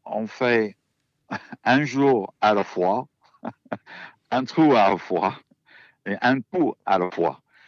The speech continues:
Et à la fin de la semaine, on va te dire qu'est-ce qu'on a fait. C'est ça la seule façon,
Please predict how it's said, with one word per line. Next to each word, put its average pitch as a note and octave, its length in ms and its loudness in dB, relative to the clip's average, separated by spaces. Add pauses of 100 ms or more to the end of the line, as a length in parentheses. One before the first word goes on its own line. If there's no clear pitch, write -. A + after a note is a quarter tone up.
(260)
Et F#2 120 -2
à F#2+ 120 0
la F#2+ 80 -2
fin D3 240 0
de C3 80 -2
la A2 100 2
semaine, G2+ 440 -6 (440)
on F#2+ 140 -6
va G2+ 220 0
te A#2 100 -2
dire A#2 260 -2
qu'est-ce A#2 220 -4
qu'on A#2 160 -2
a A2 120 -2
fait. E2+ 300 -4 (840)
C'est A2 180 -2
ça D#3 240 2
la C#3 140 2
seule C3+ 300 0
façon, A#2+ 680 -2